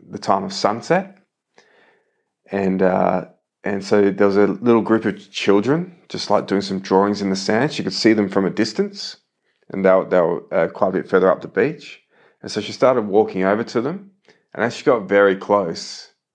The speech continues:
the, uh, the children got up and saw her, but they were laughing and they were happy, and they just kind of ran away. And there was, I think there was one child, if I remember her describing the dream correctly, there was one child, a boy, who she never saw the face of.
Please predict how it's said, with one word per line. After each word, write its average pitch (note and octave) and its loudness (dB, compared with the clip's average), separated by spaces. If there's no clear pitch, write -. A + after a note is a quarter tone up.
the, F#2+ -2
uh, F#2+ 2
the G2+ -4
children A2 -2
got G2 2
up G2 0
and G2 -8
saw G2 2
her, F2+ -2
but F#2 -2
they G2 4
were F#2+ 6
laughing G#2 0
and G#2+ -6
they F#2 0
were F2+ 0
happy, G#2 -2
and F#2 -4
they G2 -2
just F#2 -8
kind F#2 -4
of F2+ -8
ran F#2+ 0
away. F#2+ 0
And F3 -6
there G#2+ 2
was, F#2 -2
I D2 -6
think A2+ -6
there G#2+ 2
was G2 -2
one G2+ 0
child, F2+ 0
if - -8
I E2+ 6
remember F#2 -4
her E2 0
describing - -4
the D2 -10
dream F2+ -6
correctly, F#2 -4
there F#2 0
was F#2 -4
one G2 -2
child, F#2 0
a F2 -4
boy, F#2+ -2
who F#2 -10
she - -8
never G2+ 2
saw G2+ 0
the F#2+ -2
face G2+ 0
of. F#3 0